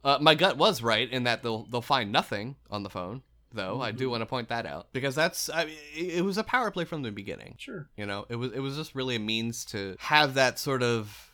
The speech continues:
Speaker 1: instance. Y-, you know, in, in legal terms, a precedent is when a case goes a certain way, and you can reference that case in a future case and be like, "Well, you know, you, the judge made the decision here. Shouldn't you do the same here?"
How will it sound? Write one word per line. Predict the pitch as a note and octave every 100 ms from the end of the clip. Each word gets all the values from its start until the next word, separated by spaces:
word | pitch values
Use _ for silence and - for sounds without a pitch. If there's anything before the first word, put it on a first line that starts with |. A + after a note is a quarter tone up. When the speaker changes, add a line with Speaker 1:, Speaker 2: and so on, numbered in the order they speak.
| -
Speaker 1:
instance. | D3 C#3+ - G2+ - - - _
Y-, | F#3 E3
you | - D3+
know, | A#2+
in, | A#2
in | B2 D3
legal | F3 F3
terms, | D3 C3 A2
a |
precedent | A2+ B2+ A#2 A#2 G2+ F#2+
is | G#2 G2+
when | G#2
a | F#2+
case | F2+ C#3 C3+
goes | - B2 A#2
a |
certain | - B2 A2
way, | G2
and | G2
you | G2+
can | G#2+ G2 - -
reference | C#3+ G#3 D#3+ A#2 -
that | G#2 -
case | A2+ G#2 -
in | G2+ F#2+
a | G#2+
future | - C#3 B2+ A#2
case | - F#2 F#2+
and | G#2 F#2+
be | F#2+
like, | F#2+ F#2 F2 - _ _ _
"Well, | F3 D3+ C3 A#2+ _ _ _ - -
you | - D#3+
know, | A#2 A2+
you, | A#2+ A#2
the | A#2+ A#2
judge | A2+ C#3+ B2+
made | B2+ A#2+
the |
decision | G#2+ A2+ - B2 A2+
here. | C3+ F3 C#3 F3
Shouldn't | - B2+ B2 A2+
you | A#2 A2+
do | A#2
the | G#2+
same | - A2+ G#2+
here?" | A#2 D#3+